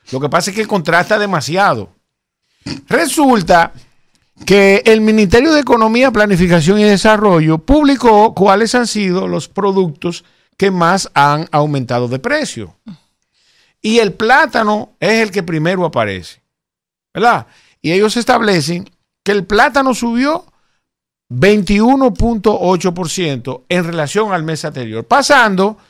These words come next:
de veintiún pesos a cerca de veintisiete.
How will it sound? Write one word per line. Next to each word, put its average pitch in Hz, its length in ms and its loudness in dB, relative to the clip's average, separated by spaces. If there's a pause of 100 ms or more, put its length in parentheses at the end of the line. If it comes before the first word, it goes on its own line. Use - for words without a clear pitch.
(280)
de 175 240 0
veintiún 208 540 0
pesos 196 500 2 (1000)
a 139 140 0
cerca 190 360 0
de 156 120 -2
veintisiete. 113 640 -10